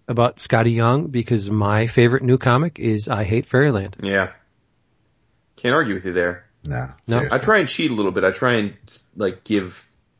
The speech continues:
Speaker 2: as much as humanly possible, I try and give a different winner for each category.
Speaker 1: I do too,
Speaker 3: Yeah, me too.
Speaker 1: but this, there was, is, it was inescapable. There was nothing else I could have picked for this,
Speaker 2: Yeah,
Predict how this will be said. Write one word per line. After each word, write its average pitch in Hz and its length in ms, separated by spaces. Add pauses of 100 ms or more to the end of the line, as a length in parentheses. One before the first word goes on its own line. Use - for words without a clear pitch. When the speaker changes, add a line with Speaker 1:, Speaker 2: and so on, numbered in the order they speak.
(600)
Speaker 2:
as 104 180
much 127 220
as - 280
humanly 113 260
possible, 92 320
I 78 40
try 85 160
and 87 80
give 85 100
a - 20
different - 260
winner 80 160
for 73 120
each - 100
category. 53 440 (460)
Speaker 1:
I 170 180
do 214 160
too, - 180
Speaker 3:
Yeah, 220 160
me 85 120
too. 147 160
Speaker 1:
but 135 200 (140)
this, 151 360
there 139 280
was, 135 260
is, 131 240
it 147 120
was 131 180
inescapable. 117 680
There 113 120
was 110 160
nothing 117 360
else 104 200
I 104 60
could 107 140
have 101 120
picked - 240
for - 120
this, 82 320
Speaker 2:
Yeah, 180 360